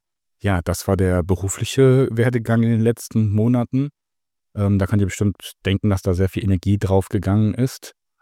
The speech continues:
Und ja, mm, dann kam noch die Trennung von meiner Partnerin dazu, was natürlich auch sehr viel, äh, Kraft gekostet hat. Und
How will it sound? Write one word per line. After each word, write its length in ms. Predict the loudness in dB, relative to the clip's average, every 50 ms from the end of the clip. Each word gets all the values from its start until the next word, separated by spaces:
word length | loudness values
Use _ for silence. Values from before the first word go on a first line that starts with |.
| _ -20 -20 _
Und 760 | -2 0 0 2 4 4 4 6 4 4 2 0 -4 -10 -18 -12
ja, 500 | -6 -4 -2 0 0 2 0 0 -2 -4 -6 _ _ _ _ _ _ _ _ _ _ -4
mm, 440 | 0 2 4 4 4 4 4 2 0 -2 _ -4
dann 220 | 0 2 2 2
kam 360 | 0 -2 -2 0 2 4 4
noch 160 | 4 4 2 -2
die 120 | -8 -12
Trennung 420 | -8 -6 -2 0 2 2 2 2
von 200 | 0 -2 -2 -2
meiner 260 | 0 0 0 -2 -4 -4
Partnerin 640 | -6 -4 -6 -4 -2 0 0 0 2 2 2 2
dazu, 760 | 2 2 0 -2 -6 -2 0 0 2 2 2 2 2 0 -2 -6 _ _ _ _ _ _ _ _ _ _ _ _ -10
was 260 | -6 -4 -4 -4 -4
natürlich 340 | -6 -6 -4 -6 -8 -4 0
auch 160 | 0 0 0
sehr 200 | 0 -2 -2 -2
viel, 580 | -2 -4 0 2 4 4 4 4 4 4 2 2
äh, 80 | 0 -6
Kraft 340 | -8 -4 -4 -4 -4 -4 -6
gekostet 600 | -8 -8 -4 -2 -4 -4 -4 -6 -8 -8 -6 -4
hat. 220 | -4 -4 -6 -8 -18 _ _ _ _ _ _ _ _ _ _ _ _ _ _ _ _ _ _ _ _ _ _ _ _ _ _ _ _
Und 960 | -2 0 2 4 4 6 6 6 4 4 4 2 0 -2 -6 -16 -16 -16 -16